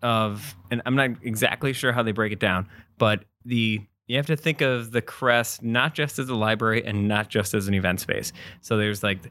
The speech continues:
the, it, it's a, it is the Egg Harbor branch of the Door County Library. So it, that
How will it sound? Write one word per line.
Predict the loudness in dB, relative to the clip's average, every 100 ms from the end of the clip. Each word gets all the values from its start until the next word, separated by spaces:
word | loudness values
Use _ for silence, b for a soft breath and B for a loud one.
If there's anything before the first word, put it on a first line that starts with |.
| -6
the, | 0 2 0 -2 -10 -4 0
it, | 0 0
it's | 0 2
a, | 2 2 0
it | 0
is | 2
the | 0 0
Egg | 2
Harbor | 2 2 0
branch | 0 0 0 0
of | 0 0
the | 0
Door | 0
County | 2 0 2
Library. | 0 2 2 0 -2 -10
So | 0 2 2 0
it, | -4 -6 -8
that | 0 2 2